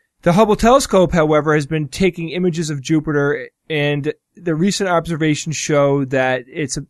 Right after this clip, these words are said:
ten thousand two hundred fifty miles or sixteen thousand four hundred ninety-six kilometers across, and that's less than half the size it was in the late eighteen hundreds, where the measurements were twenty-five thousand five hundred miles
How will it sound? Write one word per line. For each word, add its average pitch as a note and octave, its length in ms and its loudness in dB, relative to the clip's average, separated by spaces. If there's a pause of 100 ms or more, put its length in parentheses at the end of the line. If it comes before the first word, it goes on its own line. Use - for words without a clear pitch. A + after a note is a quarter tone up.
(120)
ten G3 240 -4
thousand F#3 380 2
two F3+ 160 -4
hundred D#3+ 260 -2
fifty E3 240 -4
miles C3+ 380 0
or B2 60 -6
sixteen D3+ 440 -8
thousand C3 380 -2
four D3 160 -4
hundred C#3 200 -4
ninety-six B2+ 500 -6
kilometers B2+ 600 -4
across, A#2+ 600 -2 (220)
and D3+ 140 -2
that's D#3+ 240 0
less E3+ 180 2
than D#3 140 -2
half D#3+ 240 2
the D#3+ 80 -6
size C#3+ 300 0
it C#3+ 80 -8
was C#3 220 0
in C#3 60 -6
the C3 80 -6
late B2 220 -2
eighteen B2+ 260 -6
hundreds, C3+ 460 -2 (420)
where D3+ 120 0
the C#3+ 80 0
measurements D3 440 -2
were C#3 60 -8
twenty-five C#3 540 0
thousand B2+ 340 -2
five C3 220 -2
hundred B2+ 200 -6
miles A#2+ 540 -6